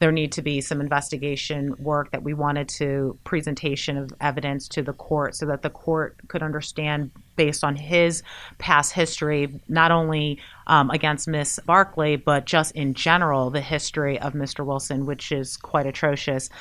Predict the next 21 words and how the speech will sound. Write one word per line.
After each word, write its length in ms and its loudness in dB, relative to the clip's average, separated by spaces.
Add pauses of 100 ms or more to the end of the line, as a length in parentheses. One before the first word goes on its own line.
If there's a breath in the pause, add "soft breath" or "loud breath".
(240 loud breath)
um, 200 6
needed 240 0
to 80 -2
be 100 -4
presented 540 0
and 160 -2
why 320 4
it 100 -4
would 160 -6
be 100 -2
appropriate 600 -4
that 160 -6
Mister 240 -4
Wilson 340 -4
should 240 -6
get 280 -4
a 80 -4
life 240 -6
without 380 -2 (100)
parole 320 -4
sentence. 640 -8